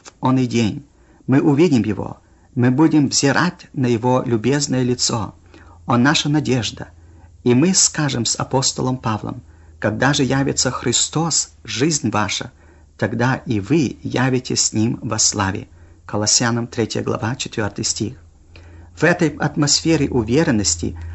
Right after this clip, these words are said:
относительно будущего вера и любовь процветает. Поэтому важно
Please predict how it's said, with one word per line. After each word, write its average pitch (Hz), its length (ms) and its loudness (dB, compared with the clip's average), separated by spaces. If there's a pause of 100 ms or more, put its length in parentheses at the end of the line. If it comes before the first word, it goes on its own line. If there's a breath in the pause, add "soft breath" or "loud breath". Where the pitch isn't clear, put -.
относительно 139 680 0
будущего 117 720 -2 (300 soft breath)
вера 147 360 2
и 143 180 -2
любовь 113 460 0 (140)
процветает. - 680 -4 (520 loud breath)
Поэтому 165 500 4
важно 131 540 -4